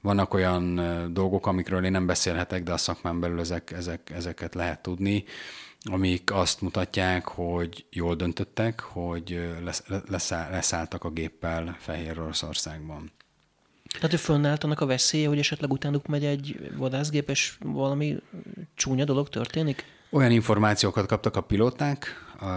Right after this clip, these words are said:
Speaker 1: ami, ami mentén meghozták azt a döntést, hogy leszállnak Fehér Oroszországban,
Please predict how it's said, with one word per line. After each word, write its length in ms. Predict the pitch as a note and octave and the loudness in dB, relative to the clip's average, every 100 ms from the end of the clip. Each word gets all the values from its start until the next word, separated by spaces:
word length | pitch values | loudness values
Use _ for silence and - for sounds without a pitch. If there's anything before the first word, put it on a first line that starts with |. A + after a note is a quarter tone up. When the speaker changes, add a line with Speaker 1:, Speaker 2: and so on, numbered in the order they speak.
| F2+ F2+ F2+ F2+ | -2 -2 -2 -4
Speaker 1:
ami, 680 | F#2 F#2 F#2 F#2 F#2 F#2 - | -4 -2 0 0 0 -4 -6
ami 520 | - F#2 F2+ F2+ F#2 - _ _ _ _ _ _ _ _ _ _ | -6 -4 -2 -4 -6 -10 _ _ _ _ _ _ _ _ _ _
mentén 680 | - G#2+ G#2 G2 F#2 G2 F#2+ | 0 4 4 4 2 2 2
meghozták 640 | F#2+ F#2 - E2 - E2 | 0 -2 -2 -4 -4 -4
azt 140 | F#2+ F#2 | -4 -2
a 40 | |
döntést, 520 | F2 F2+ F2+ F2 - | -2 -2 0 -2 -2
hogy 160 | F2+ E2+ | -4 -4
leszállnak 640 | F2 - E2 D#2+ E2+ E2 | -2 -2 -2 -4 -6 -8
Fehér 300 | - F2 E2+ | -8 -6 -4
Oroszországban, 840 | G#2 G#2+ A#2+ - A#2 A2+ A#2 A2+ | -2 -2 -2 0 0 2 2 2